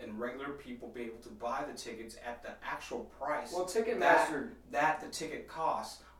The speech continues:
Speaker 1: Why do I have to pay more for a ticket to go see
Speaker 2: 'Cause
Speaker 1: F one?
Speaker 2: Ticketmaster
Speaker 1: It
Speaker 2: does the bot thing. They're the
Speaker 1: it
Speaker 2: ones behind it,
Speaker 1: There
Speaker 2: so.
Speaker 1: should be no bots.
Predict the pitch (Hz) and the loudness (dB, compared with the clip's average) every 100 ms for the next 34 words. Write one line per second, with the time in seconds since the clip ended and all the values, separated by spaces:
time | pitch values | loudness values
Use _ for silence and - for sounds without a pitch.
0 | - 160 175 196 190 - 160 151 147 123 | -6 2 4 6 4 2 -6 -6 -4 0
1 | 120 120 - 107 98 - 101 - - 98 | 0 0 -2 -6 -8 -10 -16 -16 -14 -12
2 | - - 131 120 - 165 165 143 139 135 | -10 -6 -4 -2 0 2 2 6 6 6
3 | 139 120 127 131 127 127 120 123 135 135 | 0 -2 2 4 4 0 2 6 6 6
4 | 123 107 117 120 131 127 123 120 127 131 | 2 -2 2 2 2 -2 -2 -2 -2 -2
5 | - - 123 123 135 - 190 190 196 196 | -4 -6 -6 -4 -4 -2 -4 -4 -4 -4
6 | 175 175 175 165 170 - - | 0 0 2 2 2 0 -6